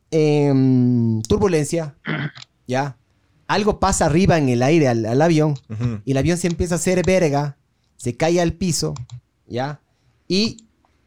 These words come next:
Speaker 1: la man sobrevive.
Speaker 2: Ya.
Speaker 1: ¿Ya? Pero dicen que la man sobrevive porque le hizo caso a la azafata, porque supuestamente, según la, la caja negra y esas vergas, la azafata dice que por favor se pongan los cinturones.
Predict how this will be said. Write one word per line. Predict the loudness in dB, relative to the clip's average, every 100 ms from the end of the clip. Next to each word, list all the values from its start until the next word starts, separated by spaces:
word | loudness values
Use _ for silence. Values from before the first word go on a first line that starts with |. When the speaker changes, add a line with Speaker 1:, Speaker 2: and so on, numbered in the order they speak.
| -4
Speaker 1:
la | 0
man | 2 2
sobrevive. | 2 2 2 2 0 -4 _ _ _ -6
Speaker 2:
Ya. | -4 -4 -10 _ _
Speaker 1:
¿Ya? | -6 -4 -6 -14 _ -4
Pero | 0 2
dicen | 2 0
que | 0
la | 0
man | 2
sobrevive | 0 -2 0 0 -2
porque | -4 -2
le | 0
hizo | 0
caso | -2 -2
a |
la | -2
azafata, | -2 -2 -2
porque | -4 -4
supuestamente, | -2 -2 0 0 0 -2
según | 0 0 2 2 0
la, | -2 -4
la | -6
caja | -6 -2
negra | 0 0
y | -2
esas | -2
vergas, | -2 0 -2 -2
la | -4
azafata | -2 -4 -2
dice | 0 0 -2
que | -4
por | -4
favor | -4
se | -6
pongan | -4 -2
los | -2 -2
cinturones. | -4 -4 -4 -8